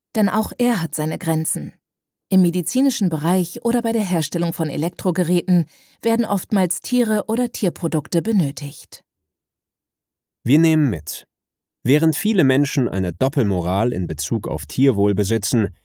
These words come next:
Speaker 2: setzt sich der Veganismus für einen artgerechten, leidfreien Umgang mit allen Tieren ein.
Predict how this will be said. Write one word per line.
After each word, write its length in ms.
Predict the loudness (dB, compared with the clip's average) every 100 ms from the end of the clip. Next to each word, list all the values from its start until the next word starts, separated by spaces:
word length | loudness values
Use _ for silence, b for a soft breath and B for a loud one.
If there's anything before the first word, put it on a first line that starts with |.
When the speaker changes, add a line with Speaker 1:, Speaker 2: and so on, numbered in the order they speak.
| _ _
Speaker 2:
setzt 360 | 0 0 0
sich 180 | -2 0
der 120 | 0
Veganismus 680 | 2 2 2 2 0 -2 -2
für 200 | -2 -2
einen 220 | 0 0
artgerechten, 1040 | 0 -2 -2 -2 -2 -2 -4 -4 -2 -2 0
leidfreien 680 | 0 0 0 -4 -2 0 0
Umgang 520 | 0 0 0 0 0
mit 240 | -2 -4
allen 360 | -2 0 0 -2
Tieren 400 | -2 -2 -2 -4
ein. 320 | -4 -6 -8